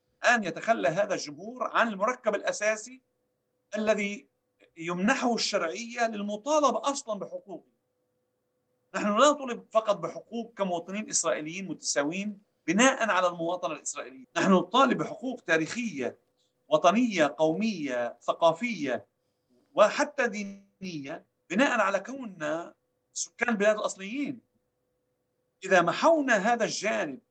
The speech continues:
وبقينا فقط على مستوى المواطنة، هذا يعني أن هناك تساوي بيني وبين أي روسي يأتي غدا أو أي أمريكي يهودي يأتي غدا إلى البلاد.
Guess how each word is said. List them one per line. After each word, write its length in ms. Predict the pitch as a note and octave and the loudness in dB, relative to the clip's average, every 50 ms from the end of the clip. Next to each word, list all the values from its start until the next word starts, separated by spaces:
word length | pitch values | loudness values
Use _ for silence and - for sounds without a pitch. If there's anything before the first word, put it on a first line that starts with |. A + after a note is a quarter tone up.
| _ _ _ _ _ | _ _ _ _ _
وبقينا 520 | B2+ B2+ C#3 C#3 - G#3+ A#3+ A3+ G3 F3 D#3 | -18 -18 -16 2 4 4 4 6 4 2 0
فقط 460 | - - - D4 C#4+ C4+ A#3+ - - | 0 -2 -2 -2 2 2 0 0 0
على 140 | D#3 E3 D#3+ | -2 -2 -2
مستوى 320 | D#3 - - F3+ E3 D#3+ | -2 -4 -4 -2 -2 -2
المواطنة، 640 | D3 C#3 C3+ C3 C3 B2 A#2 - A#2+ A#2 B2+ D3 - _ _ _ _ _ _ _ _ _ _ _ _ _ _ _ | -4 -4 -6 -8 -8 -8 -8 -10 -12 -14 -14 -14 -16 _ _ _ _ _ _ _ _ _ _ _ _ _ _ _
هذا 180 | - F#3 G3 A3 | 2 4 6 6
يعني 320 | C4 C4 A#3+ A#3 A#3 A3 | 6 6 2 0 0 -2
أن 80 | G#3+ G3 | -2 -2
هناك 260 | F#3 F#3+ A3+ B3 A#3 | -2 0 0 -2 -2
تساوي 460 | - A3 G3 - A#3+ A3+ A3 G3 F#3 | -2 -2 0 2 4 4 4 4 4
بيني 360 | F3 F#3+ A3 A#3+ A#3 A#3+ B3+ A#3 | 4 4 4 4 0 -4 -6 -4
وبين 240 | G#3 G3 G3+ G3+ | -2 -2 -2 0
أي 240 | - - A#3+ B3 A#3 | 0 0 0 0 0
روسي 380 | A3 A#3 A#3+ A3+ - - G3+ G3+ | -2 -4 -4 -2 -2 -2 -2 -2
يأتي 400 | - - - - G3 G3 F#3+ F#3+ F3+ | -4 -6 -6 -10 -16 -16 -16 -6 4
غدا 440 | E3+ G#3 G#3 F#3+ E3+ E3+ F#3 G3+ G#3+ _ _ _ _ _ _ _ - | 6 8 8 8 4 2 0 -6 -16 _ _ _ _ _ _ _ -10
أو 140 | D#3+ E3 - | -4 2 4
أي 160 | G3+ G#3 F#3+ | 4 4 4
أمريكي 340 | F#3+ F#3 G3+ A3 - - F3 | 2 0 -2 -2 -4 -2 0
يهودي 280 | F3 D#3+ F3+ G3 F3 F#3 | 2 2 2 2 0 -2
يأتي 220 | - - F3 E3+ | -2 -2 -2 0
غدا 180 | F3 F#3 F3+ F3 | 2 2 4 2
إلى 160 | - E3 D#3+ | 2 0 -4
البلاد. 340 | D#3 D3 D3 B2+ G#2+ - | -6 -6 -10 -12 -14 -14